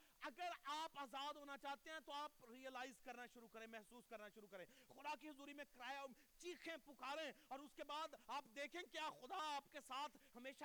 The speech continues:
خاموش رہتا ہے؟ ہرگز نہیں ہے، ہرگز نہیں۔ وہ آپ کے لیے موو کرے گا، اور جب وہ موو کرے گا تو اس کے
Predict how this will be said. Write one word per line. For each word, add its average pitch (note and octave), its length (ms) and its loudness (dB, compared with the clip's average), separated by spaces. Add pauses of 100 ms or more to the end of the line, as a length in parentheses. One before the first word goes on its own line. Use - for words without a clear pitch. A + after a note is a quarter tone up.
(160)
خاموش A#3 400 -2
رہتا D4+ 300 0
ہے؟ E4 220 4 (260)
ہرگز C4 480 -4
نہیں E4 320 -2
ہے، D4 140 4 (1080)
ہرگز D4 380 -6
نہیں۔ F4 180 0
وہ E4+ 140 -2
آپ D#4 240 2
کے E4+ 80 -4
لیے E4 240 -2
موو D#4+ 280 -6 (160)
کرے E4+ 300 0
گا، F#4 140 0 (300)
اور B3 100 -4
جب D4+ 160 0
وہ D4+ 60 2
موو C#4+ 260 -2
کرے E4 340 2
گا E4+ 120 2
تو E4 160 -6
اس C#4+ 120 -16
کے D4 80 -6